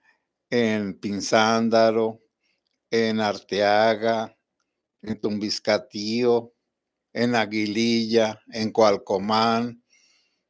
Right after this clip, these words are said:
en Tancítaro, en la Sierra Tarasca, en Colima, en Tepalcatepec.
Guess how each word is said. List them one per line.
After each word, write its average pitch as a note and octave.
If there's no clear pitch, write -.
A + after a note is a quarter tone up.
en A#2+
Tancítaro, B2
en A#2
la A2+
Sierra A#2+
Tarasca, B2+
en A#2
Colima, C3+
en A#2
Tepalcatepec. B2